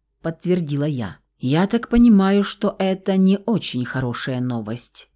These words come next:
«Если мои предположения верны, то новость очень нехорошая», сделал ударение на последнем слове Фауст. «В смысле?» решила уточнить я. «Думаю, что наш знакомый остроухий заинтересовался кольцом.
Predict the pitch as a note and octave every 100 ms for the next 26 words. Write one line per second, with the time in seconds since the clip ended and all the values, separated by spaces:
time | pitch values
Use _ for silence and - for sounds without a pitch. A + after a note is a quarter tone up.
0 | _ _ _ - F#3+ B3 - C#4 B3 A#3
1 | A#3 A3+ G#3 G3+ F#3 A3+ G#3 F3+ E3 E3+
2 | F3+ A#3 A#3+ G3 G#3 G3 F#3 - - F#3+
3 | F#3 G#3 F#3+ F#3+ F#3+ F#3+ - B2+ A#2+ B2
4 | - - A#2+ A2+ A2+ _ _ _ _ -
5 | D#3 E3+ B3+ B3+ A#3+ F#3+ G3+ G#3 G3+ F#3+
6 | F3+ F3+ F3+ - F3 F3 F#3+ F#3 - D#3
7 | D3+ D3+ B2+ A2+ G#2+ - _ _ _ -
8 | C4+ A#3 - C3+ B2+ B2 _ C#3 C#3 -
9 | G#3+ F#3+ F3+ E3 - D#3+ - B2+ B2 _
10 | _ _ _ _ _ - B3+ B3 A#3+ A#3+
11 | A3+ A3 G#3 G3+ F#3 G3+ G#3+ G3+ G3 -
12 | F3 - G3+ G3 - F#3+ F3 F#3 F3+ F#3
13 | F3+ F#3+ E3+ A#2 - A#2+ C3 C3+ - B2
14 | A#2+